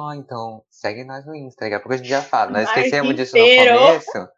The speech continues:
Speaker 1: <laughs> mas daqui a pouco a gente fala, espera lá. É,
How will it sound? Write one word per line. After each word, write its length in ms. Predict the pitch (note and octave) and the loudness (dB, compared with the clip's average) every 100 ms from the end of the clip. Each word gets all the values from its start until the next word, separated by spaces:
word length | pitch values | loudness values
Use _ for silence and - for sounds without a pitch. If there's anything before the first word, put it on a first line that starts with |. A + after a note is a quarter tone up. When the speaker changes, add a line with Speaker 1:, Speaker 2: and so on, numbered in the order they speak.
| - | -16
Speaker 1:
<laughs> 960 | - - _ - - C#3+ C3+ D#3 - C#3+ | -16 -16 _ -12 -6 -4 -2 -4 -6 -4
mas 300 | C#3 D3 D3+ | 0 0 0
daqui 160 | C#3 | -2
a 80 | B2+ | -2
pouco 140 | B2+ D#3 | -6 -8
a 40 | |
gente 200 | D3 D#3+ | -8 -8
fala, 320 | D#3+ A#2+ F#2+ | -4 -2 -2
espera 320 | G2 - G#2+ | -4 -4 -2
lá. 220 | A2+ F2 - _ - - - B2 _ - | -2 -4 -8 _ -20 -20 -20 -20 _ -10
É, 500 | G#2+ G2+ G2 G2+ | -8 -6 -8 -12